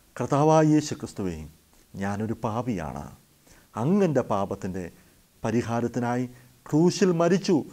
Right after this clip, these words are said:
എന്ന് ഞാൻ വിശ്വസിക്കുന്നു. അങ്ങയെ എൻ്റെ ജീവിതത്തിൻ്റെ രക്ഷകനും കർത്താവുമായി സ്വീകരിക്കുന്നു."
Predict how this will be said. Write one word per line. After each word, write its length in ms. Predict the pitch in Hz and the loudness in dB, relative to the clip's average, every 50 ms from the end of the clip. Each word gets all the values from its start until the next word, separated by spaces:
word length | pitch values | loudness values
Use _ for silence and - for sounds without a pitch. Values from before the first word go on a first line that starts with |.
| - - - | -16 -10 -4
എന്ന് 180 | 131 127 123 117 | -2 0 0 0
ഞാൻ 180 | 110 113 104 101 | 0 0 -2 -4
വിശ്വസിക്കുന്നു. 720 | 101 - - 113 - - - - - 101 - - - - 113 139 139 - - - - - - - - | -6 -8 -8 -10 -10 -10 -10 -12 -12 -12 -12 -12 -12 -14 -14 -14 -16 -18 -20 -20 -20 -20 -14 -8 -6
അങ്ങയെ 360 | 98 101 107 110 110 110 110 113 - | -4 -4 -2 -2 -2 -2 -2 -2 -2
എൻ്റെ 180 | - 120 117 117 | -2 -2 -2 -2
ജീവിതത്തിൻ്റെ 680 | 110 - 139 147 135 143 147 143 143 147 143 143 143 139 131 - - - - - - - | 0 0 0 2 2 4 2 2 2 2 2 2 0 0 -2 -6 -12 -20 -20 -14 -8 -2
രക്ഷകനും 640 | 110 143 156 151 - - 202 139 120 104 87 80 85 - - - _ - - | 0 0 0 0 -2 0 2 2 2 0 0 -4 -10 -16 -20 -20 _ -12 -8
കർത്താവുമായി 680 | - 120 123 - 135 117 117 120 107 107 107 107 104 95 - - - - - | -6 -6 -2 2 2 4 4 4 2 0 -4 -6 -8 -10 -14 -18 -20 -20 -16
സ്വീകരിക്കുന്നു." 600 | - - - - 101 - 71 - - 71 - - | -12 -12 -10 -10 -10 -12 -12 -14 -14 -16 -16 -18